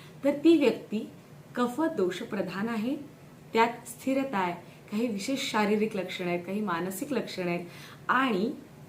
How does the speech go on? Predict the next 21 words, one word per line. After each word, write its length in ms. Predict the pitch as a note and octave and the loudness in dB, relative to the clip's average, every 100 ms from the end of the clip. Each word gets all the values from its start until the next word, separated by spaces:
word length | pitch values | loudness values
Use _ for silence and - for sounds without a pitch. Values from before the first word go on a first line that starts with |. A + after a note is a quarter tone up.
| - | -4
कफाचे 460 | - A3 B3 B3 D4+ | 0 2 2 2 0
विकार 380 | A#3+ G3+ A3 A#3 | -2 -2 0 0
व्हायला 240 | G#3 G3+ | 0 -2
ते 140 | A#3+ D#4+ | 0 -2
प्रोन 500 | - C4 A3+ C#4+ A#3+ | 0 8 8 8 4
आहेत, 200 | D3 - - - - - - - - - | 0 -8 -16 -20 -20 -20 -20 -20 -20 -10
त्यामुळे 340 | - G3 A3 C#4+ | 0 2 4 6
ती 120 | D4+ | 6
विशेष 320 | C4+ A#3 C#4 | 4 2 -2
काळजी 380 | - G#3+ F#3+ F3 | 2 4 4 0
घ्यायला 220 | E3+ E3+ | -2 -4
लागते. 340 | D#3+ - - - - - - - - | -4 -6 -14 -16 -18 -20 -20 -8 2
मग 180 | D#4+ | 4
आयुर्वेदामध्ये 800 | D4 A#3 B3+ B3+ A3 G3+ E3+ F#3+ - - - - - | 8 8 8 4 2 0 -2 -4 -6 -14 -20 -20 -4
तीनही 320 | C#4 C4+ C#4 | 2 4 6
प्रकारच्या 540 | E4+ C4+ A#3 A3 G#3+ B3+ | 4 2 0 0 -2 -4
प्रकृती 500 | A3 G3+ G#3+ G3+ A#3+ | -4 -4 -4 -6 -8
प्रधानतेनुसार 1040 | - G3 F3+ F#3 A3 G#3+ F3+ E3+ F3+ A3+ E4 - - - | -4 -2 -2 -2 0 0 -2 -2 -2 -2 -4 -14 -20 -4
त्यांच्यासाठीचं 640 | - A3 G#3+ C4+ B3 B3+ D#4 | 2 4 2 0 -2 0 0
सर्वोत्तम 800 | - - A3+ G3 G#3+ A#3 - C#4+ - | -2 0 2 2 0 -4 0 0 0
औषध 400 | - G3 - B3 | 0 0 2 0